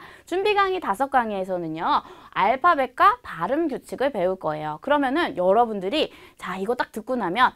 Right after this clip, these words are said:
어떤 포르투갈어 문장이든지 읽으실 수 있게 되실 거예요. 자, 그다음 우리 본 강의 삼십오 강으로 들어가는데요. 본 강의 삼십오 강은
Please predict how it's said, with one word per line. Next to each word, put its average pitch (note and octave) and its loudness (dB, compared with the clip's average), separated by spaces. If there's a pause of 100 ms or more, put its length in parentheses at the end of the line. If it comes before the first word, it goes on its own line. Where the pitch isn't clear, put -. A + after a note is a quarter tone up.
(160)
어떤 G4 6
포르투갈어 D#4 0
문장이든지 F#3+ -6
읽으실 C#4+ -4
수 - -14
있게 F4 -6
되실 G3+ -4
거예요. D#3+ 2 (280)
자, G4 2
그다음 E4 0
우리 C#4 -4
본 A#3+ -6
강의 A#3+ 0
삼십오 E4 -6
강으로 C4 -2
들어가는데요. F#3+ 0 (140)
본 A3 -8
강의 A3+ -2
삼십오 C#4+ -2
강은 C4 0